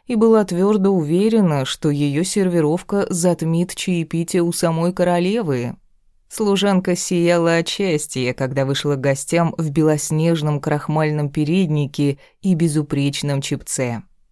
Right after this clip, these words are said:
Юля сообразила, что прачечные агрегаты тоже заработали благодаря вмешательству Дерека. В прошлом на огромную школу стирали штатные прачки, но в помощь им были устроены котлы для кипячения белья, просторные каменные ванны для полоскания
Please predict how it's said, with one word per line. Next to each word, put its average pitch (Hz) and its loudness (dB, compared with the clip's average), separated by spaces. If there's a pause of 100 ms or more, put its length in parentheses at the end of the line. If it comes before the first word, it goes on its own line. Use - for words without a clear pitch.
(140)
Юля 226 2
сообразила, 202 2
что 147 -2
прачечные 185 0
агрегаты 190 0
тоже 151 0
заработали 151 2
благодаря 151 2
вмешательству 151 -4
Дерека. 135 -4 (380)
В - -20
прошлом 190 0
на 151 2
огромную 170 2
школу 185 -2
стирали 160 0
штатные 170 -2
прачки, 170 -4 (160)
но 165 2
в - -8
помощь 170 0
им 196 4
были 147 2
устроены 165 2
котлы 175 0
для 180 2
кипячения 165 0
белья, 143 0
просторные 196 2
каменные 147 0
ванны 196 4
для 170 2
полоскания 156 0